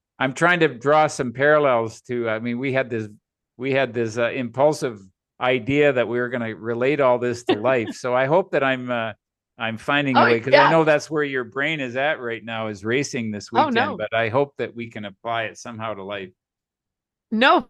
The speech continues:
Speaker 2: for sure. I had one more idea too. Um, 'cause I was thinking about cheering,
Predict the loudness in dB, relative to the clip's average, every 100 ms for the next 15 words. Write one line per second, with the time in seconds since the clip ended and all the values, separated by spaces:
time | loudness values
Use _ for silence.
0 | -2 0 2 2 4 4 4 2 2 0
1 | -2 -4 -6 -2 -2 -4 _ -20 -20 -20
2 | -2 4 4 4 -2 -12 -6 -2 0 -2
3 | -4 -2 -2 -4 -6 -6 -6 -10 -12